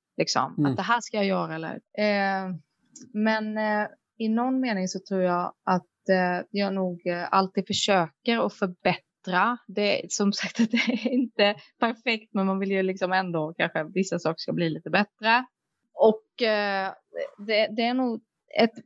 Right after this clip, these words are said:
Speaker 1: tyvärr väldigt klassiskt svar som jag kommer med, nämligen att jag ändå nog vill att jag ska få lite mer lugn i mitt liv. Eh, l-, bli l-, lite mer, eh, k-, känna mig lite mer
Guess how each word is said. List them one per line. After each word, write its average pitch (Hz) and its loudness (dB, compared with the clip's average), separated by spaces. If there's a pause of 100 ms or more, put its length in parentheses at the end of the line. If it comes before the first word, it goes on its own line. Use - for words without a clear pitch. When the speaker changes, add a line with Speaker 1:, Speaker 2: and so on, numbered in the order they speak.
(100)
Speaker 1:
tyvärr 240 0
väldigt 208 -8
klassiskt 214 0
svar 185 2
som 196 -2
jag 190 0
kommer 185 2
med, 175 -2
nämligen 180 0
att 175 0
jag 190 0
ändå 175 -2
nog 170 -4
vill 170 0
att 165 2
jag 165 -2
ska 156 0 (400)
få 180 4
lite 190 -2
mer 170 2
lugn 165 -2 (260)
i 175 4
mitt 156 -4
liv. 151 0 (180)
Eh, 165 2
l-, 185 -4 (200)
bli 180 2 (360)
l-, 180 -2
lite 190 0
mer, 160 0
eh, 151 0
k-, - -6
känna 185 0
mig 165 -2
lite 175 -2
mer 160 2